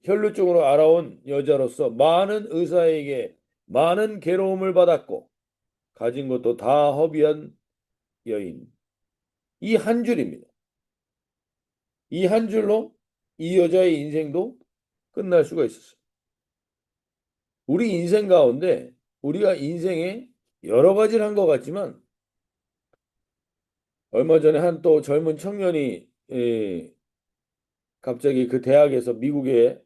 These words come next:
대학에서, 어, 암살을 당한 <clears throat> 일들을 경험하면서 우리의 인생이 어떻게 보면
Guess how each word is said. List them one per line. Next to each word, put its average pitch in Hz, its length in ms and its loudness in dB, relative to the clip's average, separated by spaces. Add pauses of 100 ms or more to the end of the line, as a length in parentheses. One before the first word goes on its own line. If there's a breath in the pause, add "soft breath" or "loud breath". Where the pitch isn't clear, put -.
(120)
대학에서, 117 680 -2 (140)
어, 110 220 -6
암살을 123 800 -2
당한 117 440 -8 (720)
<clears throat> 170 540 2
일들을 135 460 -2
경험하면서 120 760 -4 (920 soft breath)
우리의 190 360 0
인생이 165 640 0 (2500)
어떻게 175 360 2
보면 165 480 -2